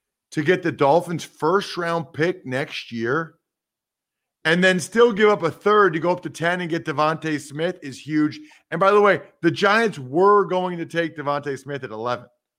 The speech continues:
So it's kinda masterful by the Eagles to jump ahead of the Giants. I mean, that was awesome. Look, the Eagles have an A plus draft if Landon Dickerson stays healthy. If Landon Dickerson has injury issues, it's probably gonna be, like, a B.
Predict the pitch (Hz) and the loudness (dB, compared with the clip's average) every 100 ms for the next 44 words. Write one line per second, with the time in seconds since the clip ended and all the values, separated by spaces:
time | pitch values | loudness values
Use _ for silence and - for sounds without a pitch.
0 | _ _ _ _ _ - 175 170 156 147 | _ _ _ _ _ -6 2 4 4 2
1 | - 160 156 208 202 143 143 160 180 - | 0 -4 -4 -4 -4 -2 -2 -2 -2 -6
2 | 139 - 107 98 92 _ _ _ _ - | -16 -8 -6 -6 -10 _ _ _ _ 0
3 | 151 156 147 156 170 131 120 113 - 120 | 2 2 -2 -6 -4 -4 -4 -8 -12 -8
4 | 160 151 151 135 143 135 127 110 135 131 | -2 -2 0 2 2 0 -4 0 0 0
5 | 131 151 165 190 165 139 135 131 135 135 | -2 -2 0 2 0 2 2 2 -2 -12
6 | - - - 214 190 220 294 403 220 220 | -14 -20 -4 2 2 2 0 0 2 0
7 | 170 110 175 180 160 160 135 - 147 127 | 0 -2 -2 -2 -2 -4 -4 -2 0 2
8 | 107 - _ _ _ _ - 165 127 160 | 0 -6 _ _ _ _ -6 -6 -2 0
9 | 165 147 135 147 139 - 131 117 110 - | 0 -2 -4 -4 -6 -6 -6 -8 -12 -6
10 | 135 107 110 101 90 76 _ _ _ _ | -4 -2 -4 -4 -10 -20 _ _ _ _
11 | 160 139 185 202 202 185 190 190 - 190 | -2 2 2 4 2 2 2 0 0 -2
12 | 175 170 175 175 196 202 202 208 175 233 | 0 0 0 -2 -4 -4 -2 -2 -4 -8
13 | 202 - - 170 160 160 165 156 151 131 | -10 -14 -8 -4 -2 -2 -2 -2 -2 -2
14 | 113 120 104 | -4 -6 -10